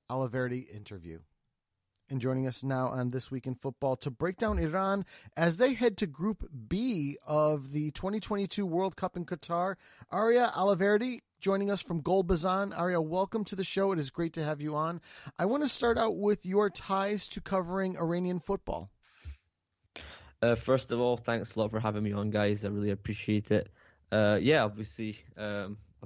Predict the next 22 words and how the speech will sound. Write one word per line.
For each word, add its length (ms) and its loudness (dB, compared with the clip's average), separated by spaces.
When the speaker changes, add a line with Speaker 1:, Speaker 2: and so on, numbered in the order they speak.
Speaker 2:
from 180 -6
Golbazan 460 0
podcast, 760 2
we're 320 0
covering 540 4
Iranian 300 6
football, 680 2
um, 480 -4
on 80 0
a, 160 0
on 80 2
a 60 0
daily 300 2
basis, 460 0
really, 300 2
uh, 460 -2
in 280 2
the 300 4
English 360 -2
language 560 4
mainly. 500 4
Um, 500 2